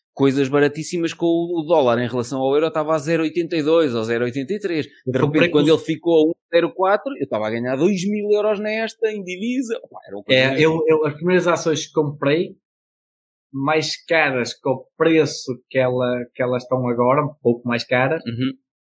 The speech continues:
Speaker 2: e eu só em divisa tenho cerca de quinze por cento.
Speaker 1: Pois, era uma barbaridade.
Speaker 2: Exato.
Speaker 1: Sim, sim.
Speaker 2: É isso,
Speaker 1: E,
Speaker 2: vai,
Speaker 1: portanto,
Speaker 2: vai-se manter.
Speaker 1: e agora compras mais caro, mas entretanto tinhas quinze por cento, agora baixou quatro, não sei.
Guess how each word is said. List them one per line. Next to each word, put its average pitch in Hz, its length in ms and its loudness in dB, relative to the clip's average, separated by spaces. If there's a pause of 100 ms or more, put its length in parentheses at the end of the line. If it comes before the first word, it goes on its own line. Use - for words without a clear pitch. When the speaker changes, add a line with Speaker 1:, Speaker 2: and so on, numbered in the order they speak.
(140)
Speaker 2:
e 143 200 2
eu 156 220 4
só 170 380 0
em 170 100 -2
divisa 165 460 -4
tenho 165 300 -8
cerca 165 320 -6
de 151 100 -8
quinze 160 320 -10
por - 100 -20
cento. 190 320 -10 (280)
Speaker 1:
Pois, 311 320 0
era 95 160 -4
uma 135 380 0
barbaridade. 240 840 0
Speaker 2:
Exato. 285 200 0 (160)
Speaker 1:
Sim, 190 400 -8
sim. - 260 -6
Speaker 2:
É 190 200 4
isso, 226 160 -2
Speaker 1:
E, 170 40 4
Speaker 2:
vai, 175 120 2
Speaker 1:
portanto, 165 120 2
Speaker 2:
vai-se 160 220 2
manter. 139 380 -8 (240)
Speaker 1:
e 151 100 2
agora 180 200 4
compras 180 260 -2
mais 180 220 -4
caro, 214 340 2
mas 160 200 -2
entretanto 156 460 -6
tinhas 170 200 -6
quinze 175 260 -8
por - 80 -20
cento, 214 260 -2
agora 160 200 2
baixou 160 320 0
quatro, 233 360 -2
não 202 60 -8
sei. - 220 -10